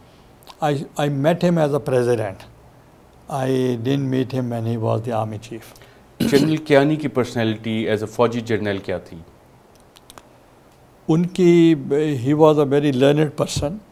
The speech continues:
Speaker 1: अ, उनका, अ, जो स-, सोच थी, सोचते बहुत थे, तो प्रैक्टिकल, अ, ला-, लाइफ में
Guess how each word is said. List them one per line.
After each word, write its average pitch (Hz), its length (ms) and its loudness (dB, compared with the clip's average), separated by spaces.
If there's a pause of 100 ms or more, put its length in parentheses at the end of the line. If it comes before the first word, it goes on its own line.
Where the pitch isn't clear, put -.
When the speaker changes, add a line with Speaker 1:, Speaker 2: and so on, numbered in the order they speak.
(840)
Speaker 1:
अ, 127 480 -2 (1700)
उनका, 139 680 0
अ, 120 100 -10 (1200)
जो 135 220 -4
स-, - 240 -10 (220)
सोच - 600 0
थी, 127 320 -4 (580)
सोचते - 520 0
बहुत 113 400 -2
थे, 127 60 -12 (1500)
तो 127 420 2 (540)
प्रैक्टिकल, 170 460 2
अ, 143 920 2
ला-, 135 120 0
लाइफ 139 400 0
में 123 320 -6